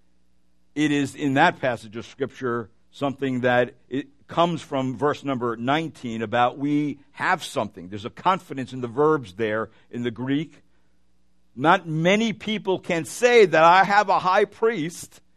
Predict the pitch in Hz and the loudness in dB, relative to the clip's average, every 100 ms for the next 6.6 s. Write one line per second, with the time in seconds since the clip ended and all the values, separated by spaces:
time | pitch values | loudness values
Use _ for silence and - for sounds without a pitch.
0 | _ _ _ 180 180 190 175 - 220 220 | _ _ _ 4 4 -2 -6 0 0 0
1 | 190 202 208 202 127 _ _ _ _ _ | -4 -4 -2 -4 -8 _ _ _ _ _
2 | _ _ _ _ _ 170 139 233 269 269 | _ _ _ _ _ -2 0 2 2 2
3 | 226 262 254 165 160 170 165 175 - 190 | 8 10 12 10 8 0 -8 -10 0 0
4 | 175 202 208 180 170 233 262 123 - _ | 0 -6 -12 -4 2 4 4 -2 -10 _
5 | - - - 110 _ 147 160 160 160 165 | -20 -20 -20 _ _ -14 -8 -8 -8 -12
6 | 165 - 196 131 - _ | -18 -8 -8 -8 -12 _